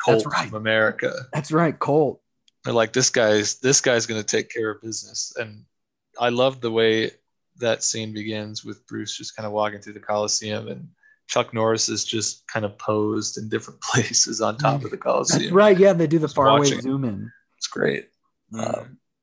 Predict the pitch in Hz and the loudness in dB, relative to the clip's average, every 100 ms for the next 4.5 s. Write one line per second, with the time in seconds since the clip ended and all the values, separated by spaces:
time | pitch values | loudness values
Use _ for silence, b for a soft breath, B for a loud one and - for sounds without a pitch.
0 | - 143 - - 131 - 123 123 123 - | -2 2 4 2 0 -4 0 2 2 2
1 | - - 113 - 120 117 - 113 117 - | 0 2 2 0 -2 -2 -2 -2 -2 -2
2 | 113 113 107 107 110 110 110 - b b | 0 -2 0 2 4 4 0 -4 b b
3 | b b b - 107 208 - 127 - 165 | b b b 0 0 0 0 0 2 4
4 | 175 160 127 - - | 6 6 4 0 -2